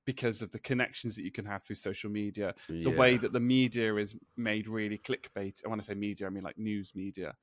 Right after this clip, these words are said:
Speaker 1: or any media really, is made really clickbaity and, and, you know, falsifications and things like that. It's why I, the environment that you're plonked into is a little bit more, a little bit more
Speaker 2: Can,
Speaker 1: difficult
Speaker 2: can I
Speaker 1: to
Speaker 2: just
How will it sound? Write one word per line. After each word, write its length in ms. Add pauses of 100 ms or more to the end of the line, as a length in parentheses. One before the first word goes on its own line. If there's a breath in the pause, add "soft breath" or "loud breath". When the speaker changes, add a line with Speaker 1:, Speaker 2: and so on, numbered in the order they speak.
(160)
Speaker 1:
or 140
any 140
media 340
really, 360 (240 soft breath)
is 120
made 200
really 180
clickbaity 920
and, 140 (480 soft breath)
and, 340 (100)
you 100
know, 120
falsifications 1000
and 80
things 220
like 160
that. 240
It's 240
why 400 (800)
I, 80 (180)
the 240
environment 500
that 60
you're 140
plonked 360
into 400
is 140
a 80
little 160
bit 160
more, 160 (760)
a 60
little 120
bit 60
more 140 (1400 soft breath)
Speaker 2:
Can, 120
Speaker 1:
difficult 280
Speaker 2:
can 80
I 20
Speaker 1:
to 20
Speaker 2:
just 60